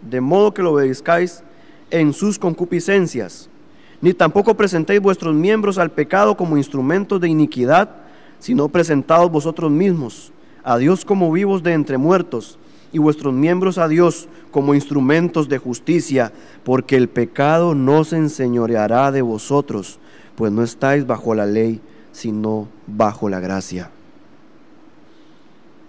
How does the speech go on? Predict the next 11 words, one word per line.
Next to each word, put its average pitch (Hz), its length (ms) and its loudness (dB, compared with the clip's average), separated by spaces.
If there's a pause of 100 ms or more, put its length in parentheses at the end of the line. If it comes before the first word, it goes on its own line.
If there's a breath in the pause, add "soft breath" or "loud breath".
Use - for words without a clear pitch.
(500)
Nuestro 156 440 -6
Señor 123 460 -6 (760)
es 135 220 -4
Cristo. 120 460 -6 (960 loud breath)
Y 180 100 -6
si 160 180 -2
antes 214 320 2
nosotros 196 680 -2
gastábamos 220 760 0
nuestro 214 380 0
tiempo 196 500 0